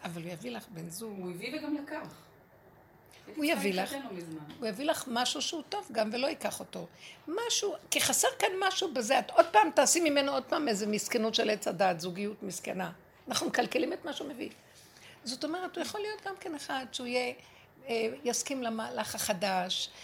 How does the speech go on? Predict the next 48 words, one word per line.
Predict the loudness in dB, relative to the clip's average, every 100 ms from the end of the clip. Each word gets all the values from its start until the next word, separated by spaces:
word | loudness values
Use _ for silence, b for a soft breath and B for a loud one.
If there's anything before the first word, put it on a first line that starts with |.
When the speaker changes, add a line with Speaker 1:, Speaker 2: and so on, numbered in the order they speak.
| B
Speaker 1:
וכמו | -10 -6 -4
שני | -2 0
ילדים | 2 2 -2
קטנים | -4 -2 0 -2
מתוקים | -6 -10 -4 -4
שבונים | -4 -4 -2 -2
ביחד, | 0 0 0 -2
זה |
נחמד. | -2 -2 -4 -4 -6 -14 B B B
זה | -4
טוב | 0 2 2
שאדם | 2 0 2 0
לא | 2
יהיה | 0 0
לבדו, | 0 -2 -2 -6 -6
זה | -4
נחמד. | -4 -4 -8 -8 -8 -10 B B -2
אבל | 2 2
לא | 4
שיש | 4 4
כל | 4 4
הזמן, | 2 4 2
ה-, | 2 -4 B B 0
אז | 4
האדם | 6 6
בורח, | 8 12 12 10
רוצה | 2 4
להיות | 6 4
לבדו, | 2 2 2
כי | 0
נמאס | 2 2 0
לו | 0
מה | 2
שאני | 2 2
כל | 6 6
הזמן, | 6 2
כל | 4 8
היום | 8
אנחנו | 6 2 4
בורחים, | 2 2 0
לא | -2
יכולים | -2 -4
לסבול | 2 2
את | 2
השני. | -2 0 0 -2 -4 B B B
אז | 4 4
זה | 2 2 4
חיים? | 2 4 4